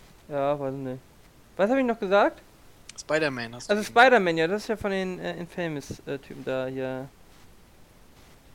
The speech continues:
Speaker 1: Von,
Speaker 2: Ja.
Speaker 1: ähm, äh,
Speaker 2: Insomniac
Speaker 1: Insomniac,
Speaker 2: Games.
Speaker 1: genau. Ja. Sah gut aus.
Speaker 2: Ja.
Speaker 1: Aber Spider-Man ist halt leider scheiße, ne?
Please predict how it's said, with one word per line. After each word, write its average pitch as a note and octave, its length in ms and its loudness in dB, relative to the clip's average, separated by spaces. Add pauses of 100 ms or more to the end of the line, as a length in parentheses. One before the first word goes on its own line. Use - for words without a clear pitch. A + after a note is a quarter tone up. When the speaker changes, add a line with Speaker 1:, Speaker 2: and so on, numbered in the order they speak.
(180)
Speaker 1:
Von, C#3+ 260 -2
Speaker 2:
Ja. C3 760 -4
Speaker 1:
ähm, C3 300 -8 (1040)
äh, D#3+ 540 8
Speaker 2:
Insomniac D#3+ 400 0
Speaker 1:
Insomniac, E3+ 540 4
Speaker 2:
Games. - 100 -16 (140)
Speaker 1:
genau. C#3 340 -4 (1700)
Ja. G3 140 6 (1300)
Sah G3+ 120 8
gut G#3+ 160 4
aus. C#3 200 8 (920)
Speaker 2:
Ja. D#3 220 -6 (220)
Speaker 1:
Aber F3 260 8
Spider-Man F#3+ 480 4
ist E3+ 120 -6
halt E3+ 200 -2
leider D#3+ 220 4
scheiße, D#3 400 0
ne? D#3+ 220 -2